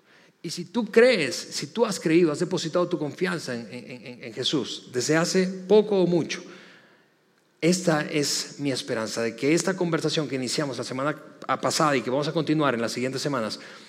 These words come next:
sirva como, como una oportunidad para que no solo tu fe crezca, sino que se afiance. Porque, insisto, todos tenemos crisis de fe.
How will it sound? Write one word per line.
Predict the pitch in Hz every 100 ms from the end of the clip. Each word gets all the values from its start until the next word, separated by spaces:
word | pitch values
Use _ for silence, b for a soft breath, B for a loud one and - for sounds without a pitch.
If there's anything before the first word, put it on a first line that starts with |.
| B
sirva | - 165 156 139 -
como, | 131 123 110 B B B B B -
como | 147 147
una | 160
oportunidad | 160 160 156 147 143 135 123
para | - 131 131
que | - 135
no | 135
solo | - 165 156
tu | 156
fe | - 160 160
crezca, | 175 151 - 123
sino | 139 127
que | 127 127
se | 131
afiance. | - 165 147 120 101 - - - _ _ b b b b b b
Porque, | - 127
insisto, | 143 - 180 - -
todos | - 175 -
tenemos | 185 190 190
crisis | 190 180 185
de | 180
fe. | - 202 190